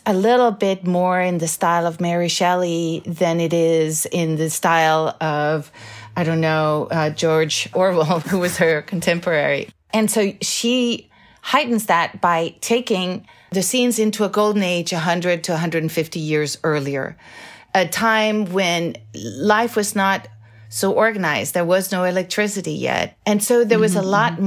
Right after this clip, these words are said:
Speaker 1: more potential for accident, for, I don't know, a magical accident. And,
Speaker 2: Mm-hmm,
Speaker 1: and
Speaker 2: mm-hmm,
Speaker 1: I, I
Speaker 2: mm-hmm.
Speaker 1: think she has a lot more in common with Renaissance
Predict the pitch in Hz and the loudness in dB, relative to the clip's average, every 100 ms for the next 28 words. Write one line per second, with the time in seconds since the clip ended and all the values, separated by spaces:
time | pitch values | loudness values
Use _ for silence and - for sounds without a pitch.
0 | 190 185 185 180 180 180 - - - 214 | 0 2 2 0 0 -2 -4 -8 -4 -2
1 | 196 - 175 175 - 165 156 151 156 - | 0 0 -2 -2 0 2 2 0 -2 -4
2 | - - 220 - - 110 98 - - _ | -10 -6 -6 -4 -6 -6 -6 -12 -20 _
3 | _ - - 185 175 165 160 - _ 175 | _ -10 0 2 4 2 -2 -6 _ -2
4 | 175 165 156 151 - - - 156 175 233 | 0 0 0 -4 -8 -12 -4 0 2 2
5 | 190 160 - - 65 - - 107 - - | 0 -6 -8 -8 -10 -10 -10 -10 -12 -14
6 | - 175 170 170 - 202 180 175 185 175 | -4 0 0 -2 -4 -2 0 2 0 0
7 | 196 160 175 196 185 202 233 226 233 190 | 0 2 0 0 0 0 2 0 -2 0
8 | 196 190 190 180 202 - 190 180 175 180 | 0 0 0 2 2 0 -2 0 -2 -2
9 | 190 - - - 190 185 - 220 233 196 | -6 -18 -20 -4 -2 0 2 2 2 -2
10 | 180 175 170 165 170 180 - 180 196 202 | -4 -2 0 0 -2 -6 -4 0 2 0
11 | 190 175 156 160 - | 2 0 0 -2 -4